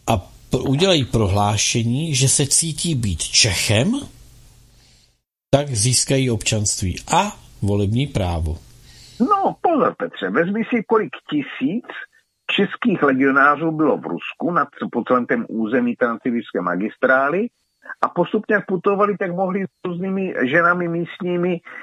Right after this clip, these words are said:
Speaker 2: se setkávat v takovýmto přátelském setkání, když to řeknu velice slušně.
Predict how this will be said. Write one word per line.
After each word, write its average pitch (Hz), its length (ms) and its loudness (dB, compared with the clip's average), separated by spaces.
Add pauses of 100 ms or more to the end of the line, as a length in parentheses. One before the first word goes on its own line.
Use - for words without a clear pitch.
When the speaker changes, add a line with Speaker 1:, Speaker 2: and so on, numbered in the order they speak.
(360)
Speaker 2:
se 156 200 2
setkávat 135 640 2
v - 40 -10
takovýmto 151 480 -2
přátelském 143 640 0
setkání, 127 440 0
když 120 140 -4
to 139 180 2
řeknu 139 320 -2
velice 135 360 0 (120)
slušně. 165 480 0